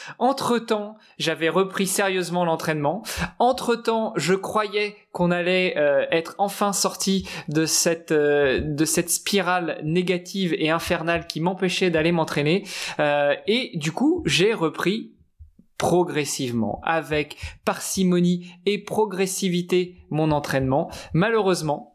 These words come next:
malheureusement, eh bien, hier, euh, à savoir mardi vingt-deux mars, eh bien, en plein milieu de mon entraînement de... Euh, non, pas en plein milieu, aux trois quarts de l'entraînement qui était planifié de quinze kilomètres,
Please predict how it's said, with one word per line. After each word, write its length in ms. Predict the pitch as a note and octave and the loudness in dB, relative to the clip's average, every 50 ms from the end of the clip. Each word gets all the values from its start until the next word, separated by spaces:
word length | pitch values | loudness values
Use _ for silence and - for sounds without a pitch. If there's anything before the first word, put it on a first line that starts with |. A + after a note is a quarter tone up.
| - | -4
malheureusement, 540 | D#3+ E3+ G3 G3+ E3+ E3 D3+ C#3 C#3+ D3+ D#3 - | -2 0 0 0 0 -2 -2 -2 -2 -4 -2 0
eh 120 | E3+ D#3 | 0 -2
bien, 400 | C#3+ D3+ D#3 E3 E3+ E3+ - - - | 0 0 -2 0 -2 -2 -4 -4 -2
hier, 520 | F#3+ F3+ D#3+ D#3 C#3+ C#3+ D#3 F#3+ G3+ G3+ | 0 2 2 4 4 4 2 2 0 -2
euh, 220 | - - C#3+ C#3 - | -4 -2 -2 0 0
à 120 | - - | 0 -2
savoir 580 | - - D3+ C#3+ C#3 D3 D#3 D3+ C#3 B2 - - | 0 -2 -2 0 2 2 2 2 0 -2 -4 -6
mardi 640 | C3+ C#3 D#3 F3+ F3 E3+ E3 C#3+ D3+ E3 E3+ E3+ F3 - - - - - | -4 -2 0 0 0 -2 -4 -6 -6 -8 -8 -8 -8 -10 -14 -10 -4 -4
vingt-deux 460 | C#3+ C#3 E3+ G3 G3 F#3 D#3+ E3+ D#3+ | 0 0 0 0 0 0 0 0 0
mars, 480 | D#3 D3 D#3 E3 - - - - - - | 2 2 0 0 -2 -6 -8 -8 -4 -2
eh 100 | D#3 D#3 | -2 -2
bien, 240 | C#3+ C#3+ D#3+ E3+ E3+ | 0 0 0 -2 0
en 160 | - D3+ C#3+ | -2 -2 -4
plein 240 | C#3+ - F#3+ A3 A3+ | 0 0 0 2 4
milieu 380 | G#3 G3+ F3+ F3 F#3 F#3 F#3 F#3 - - - - | 2 2 2 2 2 2 0 -2 -8 -14 -6 -2
de 120 | D#3 E3 | 0 2
mon 200 | E3+ F3 F3+ F3 | 2 2 2 2
entraînement 540 | E3+ E3+ E3+ - E3+ D#3+ D#3+ D#3+ E3 E3 D#3 | 2 0 0 0 0 0 2 2 2 2 2
de... 260 | C3+ C#3 C3+ C3+ C3 - - - - - - | 2 2 2 2 0 -2 -6 -10 -10 -6 -2
Euh, 500 | - C#3+ C3 B2+ A#2+ A2+ - - - - - | 0 2 2 2 2 2 0 0 0 0 0
non, 160 | - D3+ C#3+ | 0 0 0
pas 100 | C#3+ - | 0 0
en 100 | G#3 G3 | -2 -2
plein 180 | F3+ F3+ E3+ D#3+ | -2 -2 -2 -2
milieu, 340 | D#3 D3 C3+ C3 A#2 - - | -2 -2 -2 -4 -4 -6 -6
aux 140 | - D#3 D3+ | -4 -2 -2
trois 260 | D3+ - - G3 F#3 | 0 0 -2 -2 0
quarts 300 | - G3 F#3 E3+ D3 C#3 | 0 0 0 0 0 -2
de 80 | C#3+ D3+ | -2 -2
l'entraînement 580 | D#3 D#3+ D#3+ - - D#3+ D#3+ D#3+ D#3+ D#3+ D3+ | -2 -2 -2 -2 -4 -2 -2 0 -2 -2 -2
qui 160 | D3 - - D3 | -4 -4 -4 -2
était 140 | C#3+ D#3+ | 0 0
planifié 500 | D3+ - D#3 D3+ D3+ D3 C#3+ - E3 D3+ | 0 0 0 0 0 -2 -2 0 0 0
de 100 | B2 C3+ | 2 0
quinze 280 | B2 B2+ - F3 F3 F3 | 0 0 0 -2 -2 -2
kilomètres, 480 | - - D3 C#3+ C#3 C#3+ D#3 D#3+ - | -4 -2 -2 0 2 0 0 -2 -6